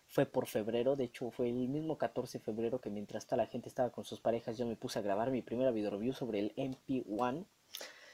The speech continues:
Y ahí fue donde comenzó nuestra gran aventura que ha tenido sus altos y sus bajos, pero que finalmente logramos llegar a nuestro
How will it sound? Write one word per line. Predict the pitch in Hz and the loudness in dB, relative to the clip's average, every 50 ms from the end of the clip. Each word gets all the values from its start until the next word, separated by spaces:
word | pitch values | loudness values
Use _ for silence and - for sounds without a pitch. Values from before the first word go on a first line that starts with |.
| - - - _ - | -20 -20 -20 _ -2
Y | 139 127 113 | 4 4 6
ahí | 117 135 147 | 6 4 4
fue | - 160 | 4 4
donde | 151 147 151 143 123 - | 4 4 4 2 2 2
comenzó | - 139 127 120 117 - 135 135 143 | 2 2 2 2 0 0 0 2 2
nuestra | 143 147 139 - - - 110 | 2 0 -2 -2 -2 -2 0
gran | 107 117 127 135 131 - | 2 2 2 2 0 2
aventura | - 131 139 135 135 110 113 - 131 123 120 107 | 4 4 4 4 4 0 0 0 2 2 2 2
que | - - | 0 -2
ha | 110 | -2
tenido | - 131 120 113 107 101 | -2 -2 -2 0 0 0
sus | - - 110 - - - | -2 -4 -8 -10 -6 -4
altos | 131 123 117 - - 110 - - | -4 -4 -4 -4 -6 -8 -8 -10
y | |
sus | - - 131 120 110 | -6 -4 -4 0 0
bajos, | 113 110 107 - 110 - | 0 0 0 -2 -6 -2
pero | - 117 107 - | -2 -2 -2 -2
que | - 113 | -4 -4
finalmente | - 110 107 117 113 110 107 113 113 104 104 - 120 104 | -2 -2 0 0 0 0 0 -2 -2 -4 -4 -4 -2 -2
logramos | 101 107 - 147 135 127 131 131 | 0 6 8 8 10 10 6 4
llegar | 127 123 104 113 117 | 2 4 6 6 6
a | 120 113 | 6 4
nuestro | 104 92 - - - 120 110 | 0 -4 -4 0 0 0 0